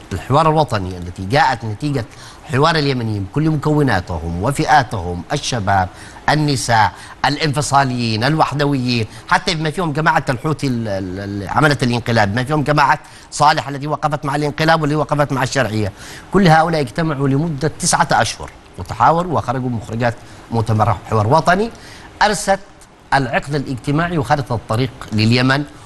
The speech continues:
ونحن لا نزال اليوم نقول أنه لن نستطيع كيمنيين وسط هذا الظلام الدامس، وسط هذه الأزمة ال-، المفجعة اللي احنا، آه، نعيشها، أن نخرج بخارطة الطريق غير خارطة الطريق هذه اللي خرج،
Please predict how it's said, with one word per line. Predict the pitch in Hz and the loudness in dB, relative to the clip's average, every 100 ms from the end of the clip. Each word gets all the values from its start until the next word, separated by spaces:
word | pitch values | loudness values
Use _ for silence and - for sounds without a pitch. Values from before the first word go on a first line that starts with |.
| - - 135 | -20 -6 2
ونحن | 208 202 190 | 2 2 0
لا | 180 | 0
نزال | 180 170 175 | 0 -2 0
اليوم | 165 180 | 0 0
نقول | 170 151 160 | -2 -2 -4
أنه | 160 170 160 - - - - | -2 -6 -8 -16 -18 -20 0
لن | 123 156 214 202 | 4 4 4 2
نستطيع | - 190 180 214 220 - - - | 2 0 0 -2 -2 -6 -10 0
كيمنيين | 175 165 165 165 170 185 | 2 2 0 -2 -2 -2
وسط | 185 143 143 - 143 | 0 0 0 0 2
هذا | 175 | 4
الظلام | 180 131 139 135 135 139 123 - | 2 2 4 6 4 2 -6 -4
الدامس، | 110 95 113 117 110 - | -4 0 2 2 -2 -8
وسط | 90 92 87 92 | -12 -12 -14 -2
هذه | 113 123 117 | 0 0 -4
الأزمة | 104 123 120 120 113 | -6 -6 -2 0 0
ال-، | 110 - - - - | -2 -10 -18 -18 -2
المفجعة | 120 117 139 170 123 139 107 110 | 2 6 6 6 4 2 4 2
اللي | 104 107 | 2 -8
احنا، | - 113 101 101 - - 101 | -10 -8 -8 -8 -18 -14 -2
آه، | 113 113 | 0 0
نعيشها، | 101 123 120 131 139 156 - - - - | 0 -2 0 2 4 2 -4 -20 -20 0
أن | 135 147 143 147 143 127 - | 2 4 4 2 0 -2 0
نخرج | 156 - 170 | 0 2 0
بخارطة | 131 151 151 143 | 0 0 0 0
الطريق | 139 151 160 | -2 0 0
غير | 135 | -2
خارطة | 117 127 123 117 | 0 -2 -2 -6
الطريق | - 117 110 104 | -2 -2 2 0
هذه | 107 104 | 0 -2
اللي | 95 98 | -4 -6
خرج، | 95 98 | -2 0